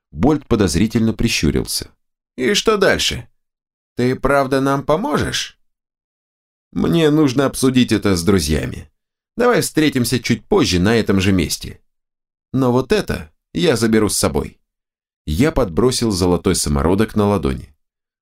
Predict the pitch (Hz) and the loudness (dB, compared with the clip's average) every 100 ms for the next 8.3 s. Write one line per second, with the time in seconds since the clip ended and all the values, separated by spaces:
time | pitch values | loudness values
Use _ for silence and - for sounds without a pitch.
0 | - 78 85 87 78 76 90 - 85 76 | -6 -4 2 2 2 2 2 0 0 0
1 | 80 85 85 82 82 76 69 76 82 92 | 2 2 2 0 -2 -2 -2 0 2 2
2 | 92 90 90 78 87 78 - 73 69 78 | 0 0 -4 2 2 2 -2 -2 0 0
3 | 113 - - _ - 131 127 110 87 143 | 0 0 -10 _ -4 -2 0 0 0 0
4 | 131 127 156 143 - 107 - 64 69 _ | -2 -2 -2 -4 -2 -2 -2 -12 -14 _
5 | _ _ _ _ _ _ _ _ _ _ | _ _ _ _ _ _ _ _ _ _
6 | _ _ _ - 196 190 180 - 69 - | _ _ _ -6 -2 0 0 0 -2 -2
7 | - _ _ _ _ _ _ - 156 131 | -8 _ _ _ _ _ _ -4 0 2
8 | 80 71 - | 0 -4 -18